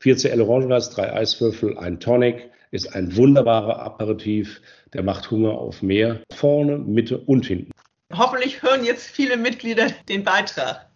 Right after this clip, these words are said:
Speaker 2: Sie haben gleich zu Beginn der Corona-Pandemie lösungsorientiert gedacht, halt wie ein Unternehmer und angepackt. Womit?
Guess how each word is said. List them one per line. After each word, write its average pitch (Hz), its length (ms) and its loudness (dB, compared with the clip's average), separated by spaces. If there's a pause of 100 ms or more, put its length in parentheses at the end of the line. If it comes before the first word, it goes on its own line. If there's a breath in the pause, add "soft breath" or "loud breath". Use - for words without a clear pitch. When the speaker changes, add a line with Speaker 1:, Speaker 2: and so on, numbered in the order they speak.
(140)
Speaker 2:
Sie 220 160 -2
haben 269 240 0
gleich 262 220 -6
zu 269 120 -14
Beginn 269 280 -8
der 277 140 -2
Corona-Pandemie 240 1000 -2
lösungsorientiert 175 920 0
gedacht, 165 480 0
halt 196 200 0
wie 190 100 -6
ein 165 140 -4
Unternehmer 190 600 -2
und - 180 -2
angepackt. - 680 -4 (200)
Womit? 196 640 -4